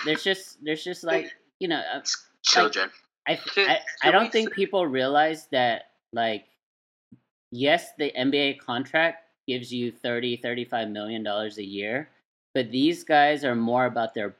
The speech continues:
Speaker 1: brand. Like, they wanna be in movies. They know that a shoe deal will last a lifetime. Like, they're, they, they don't, at the end of the day, like, cool, I'm getting twenty-five from Boston, but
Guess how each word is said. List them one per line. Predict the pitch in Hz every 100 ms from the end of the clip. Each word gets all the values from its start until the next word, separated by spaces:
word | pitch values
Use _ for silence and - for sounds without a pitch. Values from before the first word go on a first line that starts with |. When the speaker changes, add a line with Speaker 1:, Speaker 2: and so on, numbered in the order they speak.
| 98
Speaker 1:
brand. | 98 107 107 98 95 107 _
Like, | 120 101 -
they | 123
wanna | 113 123 123
be | 113 120
in | 104 104
movies. | 107 131 127 135 131 131 127 - _ _ _ _
They | 127 117
know | 120 123
that | 117 117
a | 110
shoe | - - 143 156
deal | 127 123 113 110
will | 107 107
last | 104 107 117 107
a |
lifetime. | 98 104 113 117 - 110 110
Like, | 117 110 _ _ -
they're, | 127 147
they, | 139 139 156
they | 147 131 143
don't, | 151 165 151 - _ _ _ _ -
at | 131
the | - 147
end | 151 190
of | 185
the | 151
day, | 123 127 143 151 147 -
like, | 123 120 110 _ _ _ _ _ -
cool, | 175 160 123
I'm | 123 120
getting | 131 135 127
twenty-five | - 139 143 139 117 120
from | 123 104
Boston, | 104 110 - 143 147
but | 117 117 110